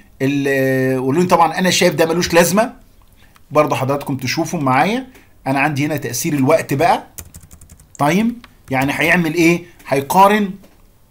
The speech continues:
ما بين ال، القبلي والبعدي عند كل مجموعه، عند كل مجموعه هنا طبعًا هنا بيقارن المجموعات ببعضها، داخل كل مجموعه يقارن القبلي بالبعدي، يقارن الق-، بعدي بالتتبعي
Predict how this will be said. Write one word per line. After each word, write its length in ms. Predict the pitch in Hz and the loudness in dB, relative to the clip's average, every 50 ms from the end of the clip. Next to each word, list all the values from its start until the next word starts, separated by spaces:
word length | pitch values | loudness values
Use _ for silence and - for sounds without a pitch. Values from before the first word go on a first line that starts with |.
| _ _ _ _ _ _ - - - - - - - | _ _ _ _ _ _ -20 -20 -20 -20 -20 -8 -2
ما 100 | 139 135 | 0 2
بين 300 | 135 151 175 175 160 - - | 4 4 4 4 2 0 -2
ال، 260 | 143 135 143 143 139 139 | -2 0 0 0 0 0
القبلي 760 | 139 139 135 - 131 120 - - - 170 165 190 202 208 202 - | 0 -2 -2 -4 -6 -6 -4 -2 -2 0 2 2 0 0 0 0
والبعدي 540 | 135 143 143 127 135 139 117 117 113 - 120 - - _ _ _ _ _ _ _ _ _ _ _ _ _ | 0 0 2 2 2 2 2 0 -4 -8 -16 -20 -20 _ _ _ _ _ _ _ _ _ _ _ _ _
عند 240 | - 127 139 143 131 | -6 -4 -2 -2 -2
كل 280 | 139 - 202 220 214 196 | 0 2 4 4 6 4
مجموعه، 540 | 180 160 139 151 156 139 123 110 104 - - - | 4 2 0 0 0 0 -2 -2 -4 -8 -12 -8
عند 200 | 120 120 123 120 | -6 -6 -6 -2
كل 240 | 120 170 175 180 165 | -2 0 0 2 0
مجموعه 400 | 151 143 131 135 156 156 139 139 | 0 -2 -2 -2 -2 0 0 0
هنا 160 | 147 151 147 | -2 -2 -2
طبعًا 300 | 151 165 156 160 147 139 | -2 0 0 0 0 0
هنا 140 | 151 160 147 | -2 -2 -2
بيقارن 400 | 127 135 135 - 160 175 180 170 | -2 -4 -2 0 2 2 2 0
المجموعات 560 | 160 147 139 139 135 131 123 131 131 170 180 | 0 -2 -2 -2 -2 -2 0 0 0 0 0
ببعضها، 440 | 147 151 131 135 127 131 120 123 117 | 0 0 2 2 2 2 2 -2 -2
داخل 260 | 117 135 131 139 127 | -2 -4 -4 -4 -2
كل 240 | 123 180 190 185 165 | 0 2 2 2 2
مجموعه 360 | 156 143 131 143 143 131 127 | 0 0 0 0 0 0 -2
يقارن 360 | 127 - 165 170 175 165 147 | 0 0 0 0 2 0 -2
القبلي 360 | 135 131 - 175 180 170 160 | -4 -2 -2 -2 0 0 0
بالبعدي، 400 | 139 135 127 117 123 110 110 113 120 | 0 0 0 0 -2 -2 -4 -8 -8
يقارن 280 | - 151 156 160 160 | -6 -2 -2 -2 -2
الق-، 240 | 156 156 - 165 160 | -4 -4 -4 -4 0
بعدي 260 | 175 185 143 139 156 | 2 2 2 2 -2
بالتتبعي 600 | 147 135 - 135 131 - 131 123 131 135 117 104 | -6 -8 -8 -6 -6 -4 -4 -2 -2 -2 -4 -4